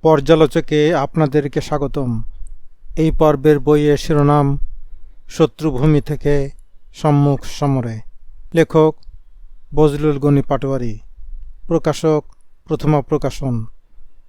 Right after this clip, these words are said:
প্রথম প্রকাশ দুই হাজার চব্বিশ, মূল্য তিনশো আশি টাকা, পৃষ্ঠা সংখ্যা একশো পঁয়ত্রিশ।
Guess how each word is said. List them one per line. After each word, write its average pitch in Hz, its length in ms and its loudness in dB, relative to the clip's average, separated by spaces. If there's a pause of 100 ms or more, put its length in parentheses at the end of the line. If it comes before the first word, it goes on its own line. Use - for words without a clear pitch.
(140)
প্রথম 165 320 2
প্রকাশ 147 580 0 (640)
দুই 147 180 2
হাজার 143 260 2
চব্বিশ, 123 760 -6 (480)
মূল্য 147 520 4 (340)
তিনশো 165 360 4
আশি 139 300 -8
টাকা, 131 360 -2 (1120)
পৃষ্ঠা 160 320 -2
সংখ্যা 147 560 0 (540)
একশো 151 280 -4
পঁয়ত্রিশ। 135 680 -4